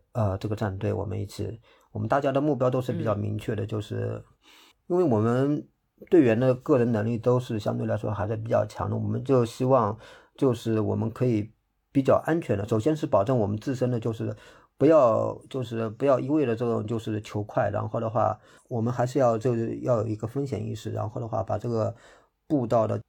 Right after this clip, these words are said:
Speaker 1: 两千三百公里，然后安全顺利的走完，然后的话把一些其中的一些好的一些地方和一些，呃，遇到的一些问题啊，然后可以给反馈给组委会，这个才是我们最大的一个目的。
Speaker 2: 哎，那咱们刚才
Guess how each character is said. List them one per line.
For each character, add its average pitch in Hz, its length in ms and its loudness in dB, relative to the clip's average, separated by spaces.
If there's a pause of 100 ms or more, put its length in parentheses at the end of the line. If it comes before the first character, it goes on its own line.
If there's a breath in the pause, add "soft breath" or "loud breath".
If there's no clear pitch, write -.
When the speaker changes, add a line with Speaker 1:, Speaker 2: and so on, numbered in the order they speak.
Speaker 1:
两 110 180 -2
千 127 180 0
三 143 220 -2
百 104 160 0
公 120 180 -2
里， 107 80 0
然 107 220 -4
后 113 120 -4
安 131 220 -4
全 110 220 -2
顺 123 180 -4
利 113 80 -2
的 107 120 -4
走 107 260 -4
完， 107 220 -2
然 104 120 0
后 113 140 -4
的 117 80 -2
话 104 240 0 (380 loud breath)
把 101 160 0
一 117 100 -2
些 123 260 0
其 117 200 -4
中 123 160 2
的 123 60 0
一 123 60 -2
些 117 480 0 (300 soft breath)
好 98 260 0
的 104 80 0
一 127 80 2
些 120 200 0
地 117 140 0
方 110 200 2
和 107 120 0
一 117 100 -2
些， 117 320 -2 (380 soft breath)
呃， 110 340 0
遇 135 100 0
到 127 140 2
的 117 80 -2
一 120 60 -2
些 117 240 0
问 123 240 2
题 110 180 -4
啊， 107 160 2
然 107 140 -2
后 110 100 -2
可 110 140 -4
以 107 100 0
给 107 160 -2
反 104 260 -4
馈 123 160 -2
给 110 140 -2
组 101 140 -4
委 107 120 2
会， 110 160 -8
这 107 120 0
个 147 60 2
才 101 120 -2
是 101 80 -8
我 107 80 -4
们 101 100 -4
最 107 120 -4
大 101 100 -4
的 104 80 -8
一 - 20 -10
个 104 60 -8
目 104 220 -4
的。 110 260 -14 (800 soft breath)
Speaker 2:
哎， 277 140 -8
那 294 160 -2
咱 196 180 2
们 240 160 -4
刚 240 160 -2
才 202 400 0